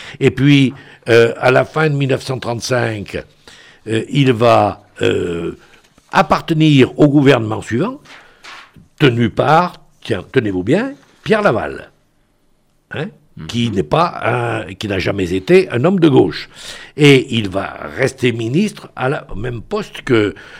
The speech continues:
Speaker 1: précédemment. Il aura, c'est lui qui va créer l'école de Joinville,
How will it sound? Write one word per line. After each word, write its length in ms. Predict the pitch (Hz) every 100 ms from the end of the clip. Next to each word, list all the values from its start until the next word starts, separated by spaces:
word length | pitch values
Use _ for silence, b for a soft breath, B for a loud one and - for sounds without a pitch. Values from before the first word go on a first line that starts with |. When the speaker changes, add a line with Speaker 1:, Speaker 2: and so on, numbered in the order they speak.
| B
Speaker 1:
précédemment. 880 | 143 - 120 82 71 101 180 302 - B B B B B
Il 280 | 127 110 107
aura, 500 | 101 87 98 104 107 -
c'est 180 | - 107
lui 160 | 107
qui 140 | - 98
va 100 | 107
créer 300 | - 98 101
l'école 340 | 98 104 104
de 80 | 104
Joinville, 640 | 98 135 143 107 104 104